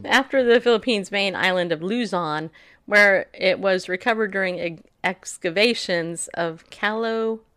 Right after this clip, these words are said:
Cave in twenty-seven, twenty eleven, and twenty fifteen. The new homonym is pres-,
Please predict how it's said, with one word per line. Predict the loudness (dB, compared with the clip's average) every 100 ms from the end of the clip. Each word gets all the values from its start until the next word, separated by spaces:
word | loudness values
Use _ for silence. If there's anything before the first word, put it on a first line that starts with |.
| _
Cave | -6 -2 -2 -4 -8 _ _ _ _ _ _
in | -12
twenty-seven, | -8 -6 -8 -6 -4 -2 -2 -2 -6 _ _ _ _ _ _ _ _ _ _ _ _
twenty | -10 -8
eleven, | -6 0 0 0 -4 -4 -12 _ _ _ -16
and | -12
twenty | -10 -12
fifteen. | -14 -12 -12 -12 -14 -12 -10 -12 _ -20 -20 -20 -2
The | 0
new | 4 2
homonym | 4 2 2 2 2 2 -2 -6
is | -6 -6
pres-, | -2 0 0